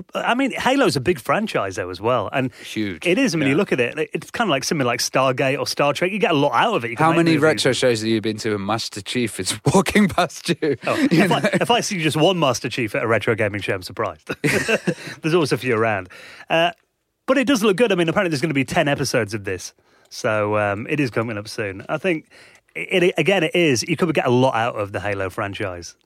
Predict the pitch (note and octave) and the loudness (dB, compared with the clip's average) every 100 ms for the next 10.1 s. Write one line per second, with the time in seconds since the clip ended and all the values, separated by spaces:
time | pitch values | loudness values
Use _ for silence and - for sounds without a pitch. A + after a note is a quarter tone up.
0 | _ _ _ A#3+ - A2+ - G2 A#2 C3+ | _ _ _ 0 2 4 2 0 0 -2
1 | - C#3+ C3+ B2 - _ _ - B2+ - | -2 -2 -2 -6 -12 _ _ -4 -4 0
2 | B2 A2 G#2+ G#2 - G2 G2 G2 G2 G#2+ | -2 -2 -6 -6 -6 -6 -4 -2 0 -2
3 | - G2 F#2 - G2+ G2+ F2+ F2+ F2 G2 | -2 -4 -4 -6 -6 -2 -2 -4 -4 -4
4 | F#2 E2+ _ - G2 F2 E2 _ _ - | -4 -8 _ -16 -14 -12 -16 _ _ -8
5 | G#2 G#2 - A2+ G2 F2+ - D#2+ - - | -4 -2 0 -2 -2 -6 -6 -10 -10 -14
6 | F2 - - - G2+ F2+ F2 E2 - - | -12 -12 -12 -4 -4 -2 -6 -10 -14 -14
7 | - D#2+ E2 _ _ _ C3 B2+ D3+ C3+ | -16 -18 -20 _ _ _ -6 -4 0 2
8 | C#3+ C3+ A#2 - G2+ G2+ F#2+ - G#2 B2 | 4 2 0 -2 -4 -4 -4 -4 -4 -4
9 | G#2+ G2+ G#2+ G2 F#2+ F#2 G2+ F#2 C3+ G#2+ | -6 -4 -4 -2 -4 -4 -6 -8 -8 -8